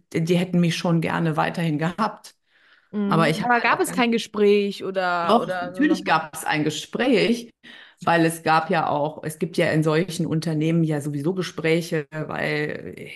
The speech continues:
Speaker 1: ich hab ja ein halbes Jahr Kündigungszeit und,
Speaker 2: Ja,
Speaker 1: ähm,
Speaker 2: genau, klar.
Speaker 1: ja, aber dadurch, dass ich ja frühzeitig auch schon darauf hingewiesen habe und für mich halt die Ablehnung der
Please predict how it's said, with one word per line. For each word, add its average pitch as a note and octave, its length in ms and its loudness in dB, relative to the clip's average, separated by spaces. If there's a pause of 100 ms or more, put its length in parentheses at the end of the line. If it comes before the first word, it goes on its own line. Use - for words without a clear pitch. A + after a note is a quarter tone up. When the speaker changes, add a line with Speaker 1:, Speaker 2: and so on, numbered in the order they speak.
(120)
Speaker 1:
ich - 260 -16
hab - 180 -14
ja D#3 80 0
ein C#3+ 120 -2
halbes D3 260 -4
Jahr C3+ 100 -8
Kündigungszeit D#3 1080 0
und, D3 220 -4 (160)
Speaker 2:
Ja, G3 420 2
Speaker 1:
ähm, - 20 0
Speaker 2:
genau, E3 520 -6
klar. G#3 280 0
Speaker 1:
ja, - 160 -14
aber F3 540 2 (100)
dadurch, G#3+ 300 4
dass G3+ 160 0
ich F#3 140 -4
ja F3+ 100 0
frühzeitig G3 800 -2
auch D#3 120 -6
schon F3 180 0
darauf C#3+ 280 -2
hingewiesen C#3+ 720 -4
habe C#3 240 -2
und D3+ 140 -2
für - 140 -6
mich D#3+ 220 2
halt D#3 160 0
die - 100 -2
Ablehnung D#3+ 500 4
der D3 240 0